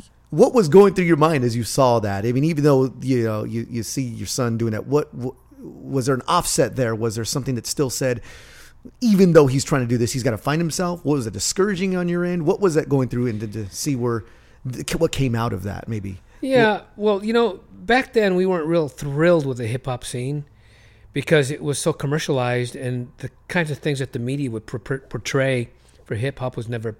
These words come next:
Speaker 2: it was not really always that positive.
Speaker 1: Mm-hmm.
Speaker 2: But, uh, you, you were going in a direction that we thought was really positive. Uh,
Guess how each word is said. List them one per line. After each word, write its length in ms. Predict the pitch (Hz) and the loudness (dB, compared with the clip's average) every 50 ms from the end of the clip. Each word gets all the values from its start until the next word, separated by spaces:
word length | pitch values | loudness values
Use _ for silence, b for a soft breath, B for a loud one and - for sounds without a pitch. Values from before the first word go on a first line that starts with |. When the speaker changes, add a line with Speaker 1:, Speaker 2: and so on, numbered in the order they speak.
| - - | -14 -18
Speaker 2:
it 80 | 160 117 | -16 -12
was 80 | 117 | -8
not 160 | 117 135 127 117 | -8 -6 -6 -6
really 160 | 117 120 117 110 | -6 -6 -6 -6
always 340 | 110 110 110 113 110 101 | -6 -6 -6 -6 -6 -6
that 160 | 104 104 - - | -8 -12 -14 -12
positive. 440 | - 123 113 110 110 101 104 101 - - | -10 -10 -10 -10 -12 -12 -14 -14 -14 -12
Speaker 1:
Mm-hmm. 180 | 101 92 90 92 92 B B B B B B - | -10 -10 -10 -10 -12 B B B B B B 0
Speaker 2:
But, 240 | 143 131 - - | 0 0 0 0
uh, 220 | 139 127 120 120 120 117 - | 0 0 0 -2 -4 -6 -8
you, 180 | - 127 131 | -8 -6 -6
you 300 | 139 - 123 127 143 165 | -6 -6 -4 -2 0 2
were 100 | 175 156 | 2 0
going 240 | 135 131 147 151 147 | 0 0 -2 -2 -2
in 80 | 139 131 | -2 -4
a 80 | 120 | -4
direction 380 | 110 110 120 113 127 - - 135 | -4 -6 -6 -6 -6 -6 -6 -6
that 80 | 123 113 | -6 -6
we 80 | 127 | -6
thought 160 | 120 131 117 | -6 -6 -8
was 120 | 113 110 101 | -8 -8 -10
really 200 | 110 104 101 101 | -8 -8 -8 -8
positive. 560 | - - 135 131 127 117 98 104 104 - - _ _ b b b b b b b b b b b b _ - | -8 -6 -6 -6 -6 -6 -10 -12 -16 -18 -20 _ _ b b b b b b b b b b b b _ -8
Uh, 300 | - 139 131 127 127 120 | -4 -2 -2 -2 -2 -4